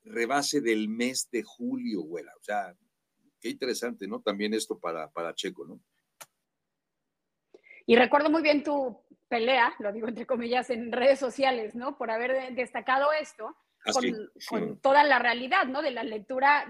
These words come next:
Speaker 2: de realmente lo que le pasa a Checo los sábados y cómo se recupera los domingos. Eh,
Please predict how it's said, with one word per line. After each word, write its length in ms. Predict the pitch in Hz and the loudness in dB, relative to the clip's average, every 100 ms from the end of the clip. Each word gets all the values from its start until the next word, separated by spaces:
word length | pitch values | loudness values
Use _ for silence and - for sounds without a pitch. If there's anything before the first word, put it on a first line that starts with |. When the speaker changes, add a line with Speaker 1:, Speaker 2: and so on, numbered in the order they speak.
| 220 | -8
Speaker 2:
de 180 | 220 208 | -10 -10
realmente 440 | 214 226 254 269 | -6 -6 -4 -4
lo 100 | 262 | -4
que 80 | 208 | -6
le 80 | 202 | -6
pasa 220 | 240 233 | -8 -8
a 40 | |
Checo 320 | 214 247 - 247 | -10 -8 -4 -6
los 160 | 226 | -2
sábados 440 | 247 262 254 302 - | 0 0 2 -2 -4
y 80 | 202 | _
cómo 220 | - 254 | -8 -8
se 120 | 269 | -6
recupera 460 | 220 208 214 233 233 | -8 -8 -4 2 4
los 160 | 233 214 | 2 -2
domingos. 420 | 254 294 220 - - _ _ _ | 0 0 -2 -10 -20 _ _ _
Eh, 540 | 233 226 226 214 208 | 2 4 4 2 -4